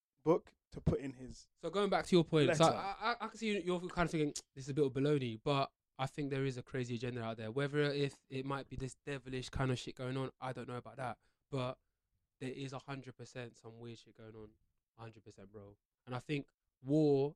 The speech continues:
Speaker 2: is
Speaker 1: War is war.
Speaker 2: war is more of a,
Speaker 1: Yeah.
Speaker 2: um, war is more of a, it's, it's more of a form of controlling the, the, the public, basically. It's, it's, it's, it's fear and it's also population control.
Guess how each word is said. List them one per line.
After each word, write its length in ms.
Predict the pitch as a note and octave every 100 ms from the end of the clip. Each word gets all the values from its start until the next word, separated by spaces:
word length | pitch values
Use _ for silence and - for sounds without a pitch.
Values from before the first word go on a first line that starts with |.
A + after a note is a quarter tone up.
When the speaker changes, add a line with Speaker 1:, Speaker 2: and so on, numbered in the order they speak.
| _
Speaker 2:
is 480 | C3+ C3 B2+ B2 - _ _ _ _ _ _ _
Speaker 1:
War 260 | D#3 D#3 C#3
is 60 |
war. 340 | A#2 D#3 A2+ D3+
Speaker 2:
war 240 | G3 G3
is 180 | E3 D#3+
more 380 | F3 F3 D#3+ D3+
of 100 | C#3+
a, 40 |
Speaker 1:
Yeah. 560 | C#3+ C#3 C#3 C3+ C3+ C3+
Speaker 2:
um, 200 | C3+ C#3 _ - - _ _ _ _ _ _ _ _ _ D3
war 200 | G#3 A3
is 80 |
more 180 | G3+ G3+
of 80 | F3+
a, 260 | E3+ D#3 D3
it's, 220 | D3+ -
it's 140 | - F#3
more 120 | F#3
of 60 | D#3+
a 60 |
form 340 | - F3 D#3+ D3
of 100 | -
controlling 800 | C3+ - C#3+ C#3 C3+ C3 B2+ B2+ _ _ C3
the, 340 | C3+ C3 B2 - - A2+ _ _ _ _ _ _ _
the, 100 | C3+ - -
the 80 |
public, 340 | - D#3+ D3+ C#3
basically. 540 | A#2 - _ A2 G#2+ _ _ _ _ _ _
It's, 160 | A#2 -
it's, 240 | C3+ C3+ -
it's, 160 | B2 - _
it's 160 | B2+ -
fear 340 | - D3 D#3 F3+ _
and 100 | B2+
it's 100 | C3
also 160 | C3+ B2+
population 520 | - - D3+ D#3+ B2
control. 400 | A#2 A2+ A2